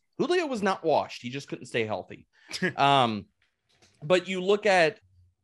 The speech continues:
Speaker 1: they basically just ran it back with different parts of pieces, expecting similar, if not better, results. Like, you're asking Treylon Burks to be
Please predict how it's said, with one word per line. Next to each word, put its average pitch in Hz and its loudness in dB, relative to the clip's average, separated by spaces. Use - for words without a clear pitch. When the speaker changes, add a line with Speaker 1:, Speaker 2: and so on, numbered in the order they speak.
Speaker 1:
they 170 4
basically 185 0
just 180 -4
ran 147 2
it 135 0
back 147 2
with 131 -4
different 139 -2
parts 139 0
of 117 -14
pieces, 139 -6
expecting 127 -2
similar, 131 -4
if 120 -4
not 113 -2
better, 117 0
results. 123 -2
Like, 139 0
you're 156 0
asking 170 -2
Treylon 151 0
Burks 135 -6
to - -2
be 127 0